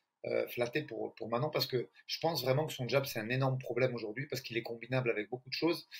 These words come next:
Et le fait qu'il y ait moins d'engagement d'épaule que sur un bras arrière, ça lui permet de,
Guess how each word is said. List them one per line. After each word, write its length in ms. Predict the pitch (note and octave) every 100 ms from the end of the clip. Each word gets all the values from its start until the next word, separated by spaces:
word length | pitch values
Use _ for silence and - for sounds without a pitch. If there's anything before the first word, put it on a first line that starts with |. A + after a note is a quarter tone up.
| - -
Et 80 | B2
le 100 | C3
fait 220 | C3+ G3
qu'il 160 | - C#3+
y 40 |
ait 40 | C3+
moins 160 | E3+
d'engagement 460 | E3+ D#3 C#3+ B2+ C#3+
d'épaule 420 | C3+ C3+ C#3+ C3
que 320 | B2 A#2 A2
sur 200 | G#2 A2
un 60 | A#2+
bras 180 | A2 A#2+
arrière, 240 | A#2+ D#3
ça 140 | - B2+
lui 80 |
permet 260 | B2+ A#2+ C3+
de, 220 | C3+ A#3